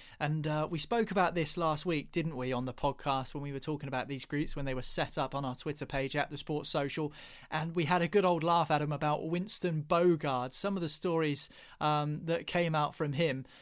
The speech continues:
uh, were unbelievable. So, you know, things like saying, "Oh,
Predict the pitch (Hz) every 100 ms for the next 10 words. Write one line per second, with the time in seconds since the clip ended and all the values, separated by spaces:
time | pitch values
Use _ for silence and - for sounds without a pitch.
0 | - 131 139 139 156 156 165 170 160 160
1 | 170 180 202 151 127 117 - - - -
2 | 170 151 156 - 190 185 156 151 214 185
3 | 170 175 175 - 180 185 175 208 185 147